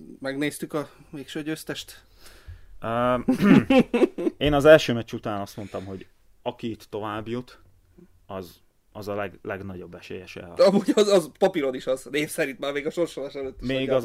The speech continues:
Speaker 1: az volt.
Speaker 2: Arsenal, aki beleszólhat
Speaker 1: De
Speaker 2: akár, de nem biztos, hogy az Arsenal
Speaker 1: Nem,
Speaker 2: erre a,
Speaker 1: ezt,
Speaker 2: erre a kupára fog
Speaker 1: ezt a
Speaker 2: koncentrálni.
Speaker 1: teljesítményt, amit most az a két csapat letett egymással szemben az asztalra, azt az Arsenal szerintem nem tudja hozni. Ö, és ez a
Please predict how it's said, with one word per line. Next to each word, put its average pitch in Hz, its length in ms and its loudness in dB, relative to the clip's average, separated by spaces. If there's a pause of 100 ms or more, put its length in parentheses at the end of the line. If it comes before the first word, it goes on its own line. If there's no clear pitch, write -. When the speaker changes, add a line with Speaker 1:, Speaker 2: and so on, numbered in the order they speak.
(140)
Speaker 1:
az 135 80 -6
volt. 143 120 2
Speaker 2:
Arsenal, 110 220 -2
aki - 160 -8
beleszólhat 117 720 0
Speaker 1:
De 127 60 -10 (120)
Speaker 2:
akár, 120 540 -6 (120)
de 107 340 -4
nem 113 220 -8
biztos, 98 260 -14
hogy 95 140 -12
az 92 100 -12
Arsenal 98 440 -8
Speaker 1:
Nem, 196 140 6
Speaker 2:
erre 180 120 4
a, 101 200 -4 (240)
Speaker 1:
ezt, 196 180 4
Speaker 2:
erre 117 240 2
a 110 80 0
kupára 104 400 -4
fog 101 240 -12
Speaker 1:
ezt - 40 -6
a 160 40 0 (220)
Speaker 2:
koncentrálni. 135 260 0
Speaker 1:
teljesítményt, 156 480 -2
amit 117 220 -10
most 139 200 -10
az 117 100 -14
a 120 60 -10
két 131 220 -10
csapat 127 320 -8
letett 120 340 -6
egymással 143 420 -6
szemben - 320 -10
az 131 140 -8
asztalra, 131 480 -4 (300)
azt - 240 -4
az 165 80 2
Arsenal 151 400 2
szerintem 120 360 -8
nem 131 200 -4
tudja 110 280 -10
hozni. 120 380 -8 (400)
Ö, 120 300 -4 (180)
és - 220 -12
ez 170 180 2
a 131 220 0